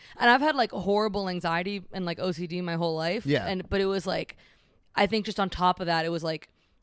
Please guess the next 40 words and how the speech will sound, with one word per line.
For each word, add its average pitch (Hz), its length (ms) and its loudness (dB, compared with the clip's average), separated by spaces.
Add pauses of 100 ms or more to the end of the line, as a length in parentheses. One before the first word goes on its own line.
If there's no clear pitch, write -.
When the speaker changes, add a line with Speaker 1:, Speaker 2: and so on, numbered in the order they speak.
(140)
Speaker 1:
I 175 380 4
have 170 280 0
a 190 60 0
brain 170 580 0
that 175 180 4 (120)
with 160 340 -4 (640)
maintenance 208 840 2
and 190 160 2
treating 240 420 0
it 180 120 -2
well 170 460 0 (300)
is 190 420 -2 (240)
usable. 208 680 2
<laughs> 330 260 4
Speaker 2:
Yeah. 120 360 4
Speaker 1:
But 214 240 4
if 226 160 2
I 220 440 4 (580)
jostle 214 580 2
it 202 200 -2
with 196 260 -4
drugs 190 600 2
or 185 180 2
if 175 120 -2
I 180 200 2
don't 180 340 -6
take 180 220 -4
my 185 100 -4
antidepressants 170 880 -2
or 170 80 -2
if 165 100 -4
I 170 120 -2
don't 165 400 -6 (340)
take 185 200 -4
care 233 240 2
of 226 60 0
myself, 180 540 0
it's 196 220 -4
a 185 60 -2
pretty 208 600 -6